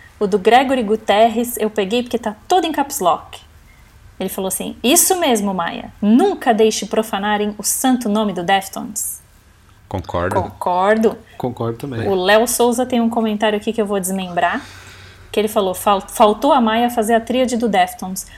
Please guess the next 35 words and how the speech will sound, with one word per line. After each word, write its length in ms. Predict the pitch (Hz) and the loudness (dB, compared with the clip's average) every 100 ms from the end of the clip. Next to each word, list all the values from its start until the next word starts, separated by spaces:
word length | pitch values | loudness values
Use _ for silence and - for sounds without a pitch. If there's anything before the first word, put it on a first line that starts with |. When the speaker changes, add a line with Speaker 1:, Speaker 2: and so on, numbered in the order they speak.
| - | -20
Speaker 1:
O 40 | - | -4
problema 500 | 277 202 247 349 349 | -2 0 0 2 2
da 120 | 240 | 0
tríade 320 | 240 233 208 | 2 2 2
do 120 | 185 - | -2 2
Deftones 560 | 220 214 - 196 190 | 4 4 2 -8 -4
é 80 | 214 | -4
que 100 | 226 | -2
eles 120 | 254 | 0
não 180 | 262 302 | 2 2
conseguem 580 | 294 277 262 277 247 240 | 2 0 0 0 2 2
ficar 220 | 240 208 | 0 -4
três 380 | - 226 247 190 | 0 2 2 0
discos 320 | 220 233 - | -2 -4 -4
sem 200 | - 214 | -4 0
brigar. 420 | 214 254 208 202 - - - - - | 0 2 2 -2 -12 -20 -20 -20 -4
Aí 160 | 233 349 | 0 0
quando 180 | 339 240 | 2 2
eles 240 | 196 220 | 2 2
brigam, 480 | 196 247 240 185 196 - | 2 2 2 -2 -8 -2
eles 280 | 220 240 | 0 0
fazem 300 | - 233 233 | 0 0 2
um 100 | 277 | 0
disco 460 | 247 233 240 - 302 - - _ - - - | 0 -2 -2 -6 -8 -12 -20 _ -20 -20 -4
meia 420 | 440 427 427 415 | 0 2 2 4
boca." 340 | 392 302 - - - - - - - - - | 4 4 0 -16 -20 -20 -20 -20 -20 -20 -8
Então 180 | - 240 | 0 2
poderia 400 | 240 240 240 277 | 4 4 4 2
ter 80 | 285 | 4
a 80 | 233 | 2
tríade 380 | 233 240 214 196 | 4 4 4 2
do 200 | 175 - | -2 -4
Around 400 | - 190 220 233 | 0 2 4 4
the 80 | 220 | 2
Fur, 380 | 226 220 226 | 0 2 2